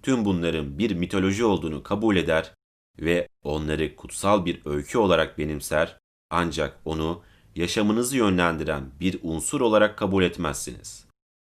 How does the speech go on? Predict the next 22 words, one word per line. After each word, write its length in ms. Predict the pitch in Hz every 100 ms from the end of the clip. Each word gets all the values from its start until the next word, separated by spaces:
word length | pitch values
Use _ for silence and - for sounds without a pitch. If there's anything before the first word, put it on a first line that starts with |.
| _ _ _
İşte 320 | 120 - 156 151
Türklerin 560 | 120 - 101 98 98 92
Buhara'da 680 | 80 87 113 104 78 76 73 - 78
ve 160 | 90
Mavera 560 | 71 78 113 123 104 98
Ünnehir'de 600 | 92 92 92 95 85 87
karşılaştıkları 960 | - 78 - 78 76 - 76 - 87 104
mitoloji, 640 | 82 78 71 65 67 69 _ _ -
bir 220 | 92 139
taraftan 500 | 127 104 95 101 98
Mezopotamya 840 | 78 67 73 82 80 76 107 131 95
kültürlerinden, 920 | 90 80 85 76 78 78 73 73 76 - -
özellikle 640 | 73 71 78 87 92 - 65
Sümerlerden 880 | - 123 139 104 90 85 78 82 73
köken 320 | - - 120
alan, 340 | 95 71 71 - _ _ 76
diğer 300 | 98 90 82
taraftan 540 | 80 71 - 76 67
Mısır 480 | 62 95 - 110 107
inançları 560 | 82 80 80 - 82 117
ile 180 | 92
yoğrulan 580 | 78 76 76 73 71 71